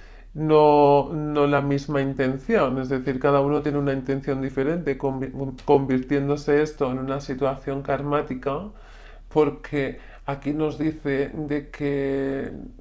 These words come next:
mm, se puede tener confianza, pero cuidado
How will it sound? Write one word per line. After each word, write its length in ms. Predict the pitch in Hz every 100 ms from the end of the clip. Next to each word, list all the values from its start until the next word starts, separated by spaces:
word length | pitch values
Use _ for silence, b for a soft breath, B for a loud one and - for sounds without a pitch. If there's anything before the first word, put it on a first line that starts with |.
| - - - - - - - - - - - - - - -
mm, 880 | 165 165 160 165 165 160 156 156 151 143 B -
se 160 | 170
puede 280 | 160 165 185
tener 420 | 190 175 175 170
confianza, 1200 | - 165 160 156 165 156 156 160 - 175 175 202 B B B B B B -
pero 1000 | 160 160 156 147 143 139 139 143 143 143
cuidado 680 | 165 147 156 143 123 120